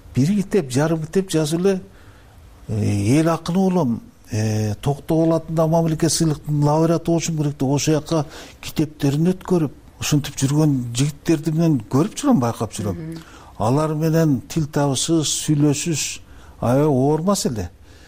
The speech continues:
Speaker 1: Мени менен сүйлөшпөйт, алардын бир кызыкчылыгы болуп калып сүйлөшсө анда мен айтат элем. Мен
Speaker 2: Мгм.
Speaker 1: кээде жолук калганда айтам.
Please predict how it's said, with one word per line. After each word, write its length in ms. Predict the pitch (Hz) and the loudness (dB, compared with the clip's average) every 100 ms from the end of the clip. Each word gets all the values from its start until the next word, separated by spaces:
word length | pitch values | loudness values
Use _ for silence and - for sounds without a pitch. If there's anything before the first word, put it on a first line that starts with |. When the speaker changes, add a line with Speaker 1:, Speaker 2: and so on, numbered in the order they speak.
| - 101 | -10 0
Speaker 1:
Мени 240 | 131 165 | 2 4
менен 160 | 165 170 | 2 0
сүйлөшпөйт, 600 | 139 180 180 - 240 - | 0 0 0 0 -2 0
алардын 380 | 139 160 151 156 | 0 0 0 0
бир 140 | 156 | 0
кызыкчылыгы 540 | 151 147 156 - 170 165 | 0 0 0 -2 0 2
болуп 200 | 170 - | 2 2
калып 180 | 190 185 | -2 -2
сүйлөшсө 560 | 208 233 226 - 269 | -2 0 0 -2 0
анда 220 | 214 160 | 0 0
мен 180 | 156 151 | 2 2
айтат 380 | 123 139 156 - | 2 0 -2 -2
элем. 140 | 117 | -2
Мен 120 | 117 131 | 2 2
Speaker 2:
Мгм. 100 | 127 | 2
Speaker 1:
кээде 320 | 170 208 180 | 0 0 0
жолук 280 | 165 165 175 | 0 0 -2
калганда 300 | 156 156 156 | -2 0 0
айтам. 260 | 156 143 | 0 -2